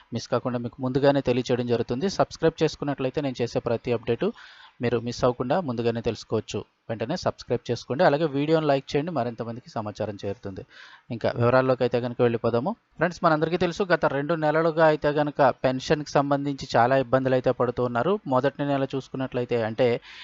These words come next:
ఏప్రిల్ నెలలో చూసుకున్నట్లయితే, గ్రామ వార్డు సచివాలయాలకు అయితే పెన్షన్ అయితే ఇచ్చారు. అది కూడా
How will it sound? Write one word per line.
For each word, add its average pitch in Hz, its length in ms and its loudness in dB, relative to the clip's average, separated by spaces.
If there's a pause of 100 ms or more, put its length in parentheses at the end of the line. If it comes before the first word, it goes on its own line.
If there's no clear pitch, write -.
(140)
ఏప్రిల్ 127 340 2
నెలలో 127 260 0
చూసుకున్నట్లయితే, 120 540 -8
గ్రామ 131 360 2
వార్డు 147 240 4
సచివాలయాలకు 131 720 0
అయితే 123 140 0
పెన్షన్ 113 380 -4
అయితే 123 140 -4
ఇచ్చారు. 127 280 0
అది 139 160 2
కూడా 160 260 2